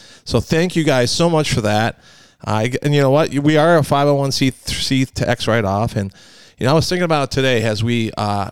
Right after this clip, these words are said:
oh, we were, had our volunteer meeting Sunday night, uh, Sun-, yeah, Sunday night, and we passed around the lineup card,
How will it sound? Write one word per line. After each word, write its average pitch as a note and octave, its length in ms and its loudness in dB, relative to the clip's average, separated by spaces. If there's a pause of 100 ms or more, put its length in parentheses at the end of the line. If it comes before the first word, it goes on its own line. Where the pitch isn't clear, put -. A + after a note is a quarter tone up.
(200)
oh, A2 320 -2
we C#3 180 2
were, C3 220 2
had C#3 160 2
our C3+ 80 4
volunteer C3+ 400 -2
meeting C3 300 -2
Sunday C#3 300 -2
night, A#2+ 420 -2
uh, A#2 100 -2
Sun-, D3+ 380 0
yeah, B2 140 -2
Sunday C3+ 300 -4
night, B2 180 -2
and - 80 -6
we A#2 100 -4
passed B2 340 -2
around A#2 440 -4
the G#2+ 100 -6
lineup A2 300 -6
card, A2 440 -2